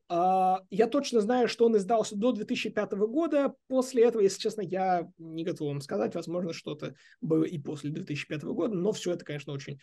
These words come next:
значительные, м, такие протяжённости. И, в общем, а, весьма интересно.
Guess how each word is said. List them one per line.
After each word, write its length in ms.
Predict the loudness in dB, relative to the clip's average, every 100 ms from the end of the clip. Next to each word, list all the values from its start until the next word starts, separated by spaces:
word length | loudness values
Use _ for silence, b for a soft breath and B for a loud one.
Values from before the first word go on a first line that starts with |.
| b
значительные, 840 | -4 -2 -2 -2 -4 -6 -4 -6 -8 -12 _ _ -20
м, 220 | -18 -14
такие 380 | -14 -12 -12 -14 b b b
протяжённости. 840 | -16 -4 -2 2 6 6 6 -2 -4
И, 460 | -4 -4 -6 -8 -10
в 80 | -12
общем, 300 | -12 -12 -12 B B B B B B B _ -20 _
а, 240 | -2 0 0 -2 -10 _ -12
весьма 200 | -6 -4
интересно. 460 | -2 -2 -4 -8